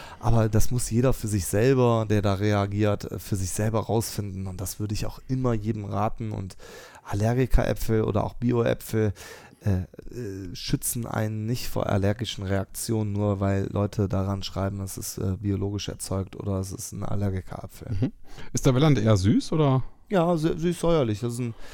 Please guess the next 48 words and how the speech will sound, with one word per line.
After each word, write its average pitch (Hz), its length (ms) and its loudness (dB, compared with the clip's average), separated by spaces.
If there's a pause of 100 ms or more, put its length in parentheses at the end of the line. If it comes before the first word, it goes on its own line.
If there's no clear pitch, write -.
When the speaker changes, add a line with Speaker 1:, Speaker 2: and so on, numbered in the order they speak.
(320)
Speaker 1:
eine, 120 600 0
äh, - 40 -8
eine, 117 240 -4
eine, - 280 -6
ja, 107 180 -4 (280)
ähnlich 123 380 -2
wie 113 60 -4
der 107 160 2
Elster. 117 380 0
Das 101 160 -2
so-, 104 480 0 (160)
soll 110 280 2
wohl 101 80 0
später 107 340 0
auch 101 100 -4
der 98 100 -2
Nachfolger 107 460 0
vom 98 200 -4
Elster 98 440 0
werden. 104 360 2 (340)
So 101 360 2
steht's - 580 0
in 120 40 -2
der 98 80 2
Fachpresse. - 640 2
Wir 104 120 2
haben 117 120 0
jetzt 101 240 -4
ein 95 140 -6 (380)
paar 123 140 8
Bäume 127 400 6 (440)
angepflanzt. 139 800 2
Wir 98 120 -2
werden 110 200 2
den 107 120 -2
dieses 113 220 -2
Jahr 107 120 0
auch 98 100 -6
haben. 113 500 0
Leider, 107 300 2
glaub 101 180 0
ich, 101 140 -2
denke 104 180 0
ich, 95 100 -8
nur 107 140 -4
zwei, 101 220 0
drei 98 160 0
Wochen 107 420 -4